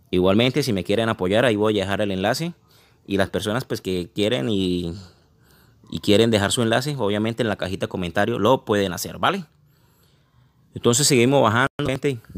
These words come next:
y damos clic en este lado. Vamos a dar clic acá, donde dice Fellorra. Y vea cómo podemos retirar. En Fellorra,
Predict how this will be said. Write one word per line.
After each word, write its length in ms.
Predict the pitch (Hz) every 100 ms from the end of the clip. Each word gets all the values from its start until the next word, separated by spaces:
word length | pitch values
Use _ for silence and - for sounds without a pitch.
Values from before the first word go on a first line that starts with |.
| - -
y 80 | 98
damos 260 | 95 117
clic 200 | - 123
en 80 | 123
este 200 | 120 131
lado. 300 | 120 123 95 - - -
Vamos 260 | 98 104 110
a 40 |
dar 120 | 95 -
clic 160 | 107
acá, 320 | 107 113 101 - _ _ _ _
donde 200 | 90 90
dice 180 | 90 110
Fellorra. 500 | 98 90 98 98 - _ _ _ _ _ _ _ _ _ _ _ _ _ _ - - - _ _ _ -
Y 140 | 101
vea 140 | 110 120
cómo 220 | 131 110
podemos 260 | 95 113
retirar. 400 | 120 101 95 104 - _ - _ _ _ _ -
En 220 | 95 95
Fellorra, 800 | 95 87 113 131 127 131 139